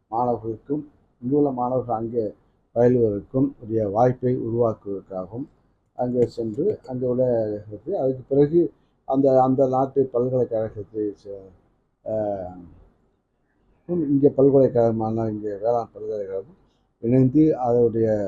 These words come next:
செயல், செயலாக்கம் முதல்வருடைய அனுமதி பெற்று, அஹ், செய்வோம். ஆக அந்த வி-, விவசாயத்தை ப-,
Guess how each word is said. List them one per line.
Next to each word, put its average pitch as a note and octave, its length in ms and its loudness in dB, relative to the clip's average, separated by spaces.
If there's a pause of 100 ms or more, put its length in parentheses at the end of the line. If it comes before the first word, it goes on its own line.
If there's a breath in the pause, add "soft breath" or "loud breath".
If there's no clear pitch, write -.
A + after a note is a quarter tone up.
(120)
செயல், A#2 420 -2
செயலாக்கம் A#2 580 -2
முதல்வருடைய A#2+ 580 0 (260)
அனுமதி G#2+ 360 -16
பெற்று, - 340 -12 (600)
அஹ், G2 500 -4
செய்வோம். F#2+ 460 -8 (420)
ஆக D3 220 6
அந்த B2 300 2
வி-, A#2 200 -2
விவசாயத்தை D3+ 720 6
ப-, A#2 460 2